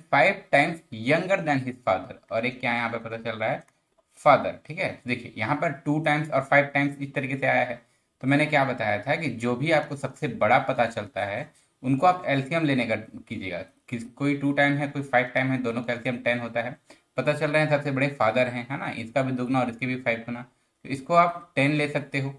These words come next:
ठीक है, टेन एक्स। ये इसका फ़ाइव गुना है, मतलब ये टू एक्स होगा, और ये sister का दुगना है, मतलब ये एक्स होगा, है ना। या तो इसको आप दूसरे तरीके से भी ले सकते हो कि sister अगर X हैं तो कल्याण उनके two times हैं, टू एक्स हो जाएंगे, और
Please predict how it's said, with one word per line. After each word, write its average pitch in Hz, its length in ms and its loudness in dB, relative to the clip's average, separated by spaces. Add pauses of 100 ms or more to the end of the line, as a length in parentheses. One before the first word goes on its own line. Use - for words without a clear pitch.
(100)
ठीक 170 120 -8
है, 156 80 -2
टेन 127 220 0
एक्स। 131 180 -4 (460)
ये 160 340 -2 (100)
इसका 135 280 0
फ़ाइव 175 280 0
गुना 170 200 -2
है, 175 160 0
मतलब 139 280 -2
ये 151 100 -2
टू 156 200 -2
एक्स 160 200 -2
होगा, 156 260 -4 (320)
और 127 160 0
ये 160 280 -2 (120)
sister 135 320 -2
का 151 200 0 (160)
दुगना 117 220 -2
है, 110 160 -2
मतलब 151 260 -6
ये 156 140 0
एक्स 151 180 -6
होगा, 135 180 -4 (340)
है 208 40 -8
ना। 214 80 -4
या 135 140 0
तो 135 80 -2
इसको 139 180 0
आप 147 60 0
दूसरे 139 280 -2
तरीके 151 260 -4
से 156 80 -4
भी 147 80 -4
ले 147 120 -6
सकते 151 300 -6
हो 160 80 -2
कि - 520 -14
sister 160 420 -2
अगर 151 360 2
X 139 260 2
हैं 165 160 -4
तो 160 60 -12 (100)
कल्याण 135 300 0
उनके 151 260 -2
two 151 180 -4
times 151 280 0
हैं, 180 120 -14 (540)
टू 147 120 0
एक्स 160 180 -4
हो 156 60 -6
जाएंगे, 151 320 -2 (320)
और 139 80 -2